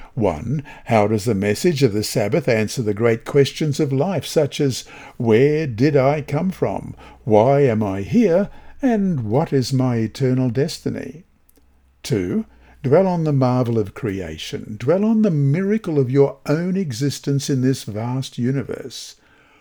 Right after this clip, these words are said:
What should the fact that the prime memorial of this creation, the Sabbath, comes to us as opposed to us going to it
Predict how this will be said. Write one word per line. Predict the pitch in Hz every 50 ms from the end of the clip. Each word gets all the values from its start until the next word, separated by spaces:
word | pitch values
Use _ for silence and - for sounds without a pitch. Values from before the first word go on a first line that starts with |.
| _ _ _
What | - 135 147 208 254 - -
should | - - - 180 143
the | 139 151
fact | 143 - - 160 151 151 - _ _ _ _ -
that | - 151 139 -
the | 151 139
prime | - - - 160 156 156 165 180 185 170 165
memorial | 170 170 151 139 139 139 143 147 147 147 143 135
of | 123 120
this | 143 139 -
creation, | - - - 135 117 117 123 139 175 180 - - - 117 113 113
the | 110 101
Sabbath, | - - - 226 196 135 104 107 127 - - - _
comes | - 151 160 160 160 160 156 - -
to | - 190 151 143
us | 143 143 139 - -
as | 151 131 117 139
opposed | 117 - - - - - - - - - - 180 165 170 175 170 135 - -
to | 156 143 139
us | 139 139 139 -
going | - - 156 135 127 123 123 113
to | - - 127 113 202
it | 226 175 151 - - -